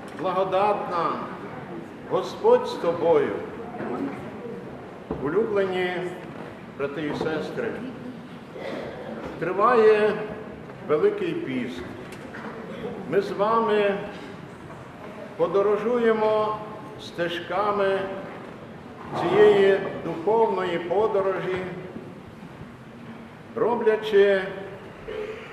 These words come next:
ревізію своєї душі, готуючи свою душу до покаяння. І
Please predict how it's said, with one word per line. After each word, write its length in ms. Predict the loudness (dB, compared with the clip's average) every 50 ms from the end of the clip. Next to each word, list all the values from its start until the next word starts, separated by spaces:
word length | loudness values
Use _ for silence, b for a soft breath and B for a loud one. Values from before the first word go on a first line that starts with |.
| -10 -8 -8 -6 -6 -8 -8 -10 -12 -12 -12 -6 0
ревізію 840 | 2 2 4 4 2 2 0 2 2 4 6 6 6 6 6 4 2 0 -2 -4 -6 -10 -12 -12 -14 -14 -14 -16 -16 -18 -16
своєї 600 | -14 -6 0 0 2 6 6 6 6 4 2 0 0 0
душі, 520 | 0 0 0 0 0 0 0 0 -2 -2 -4 -6 -8 -8 -10 -10 -12 -12 -14 -14 -14 -14 -14 -16 -16 -16 -16 -16 -16 -16 -16 -18 -18 -18 -20 -18 -18 -16 -16 -16 -18 -10 -4 0
готуючи 840 | 0 0 2 2 4 6 6 4 4 4 8 10 10 10 10 6 2 -2 -6 -8 -8 -10 -12 -12 -14 -16 -14 -14
свою 360 | -12 -4 0 2 4 4 4 4
душу 580 | 4 2 2 2 0 0 2 4 4 4 2 0 -2 -8 -10 -12 -14 -14 -16 -4 0 0
до 80 | 0
покаяння. 1040 | 2 4 2 2 4 4 2 4 4 2 2 2 2 0 0 -2 -2 -2 -2 -4 -4 -6 -8 -10 -12 -14 -16 -16 -16 -18 -18 -18 -18 -18 -16 -16 -18 -18 -18 -18 -18 -18 -18 -18 -18 -18 -16 -16 -16 -16 -16 -16 -18 -18 -18 -18 -18 -18 -18 -18 -18 -18 -18 -16 -16 -16 -16 -14 -10 -6
І 360 | -2 0 4 6 6 6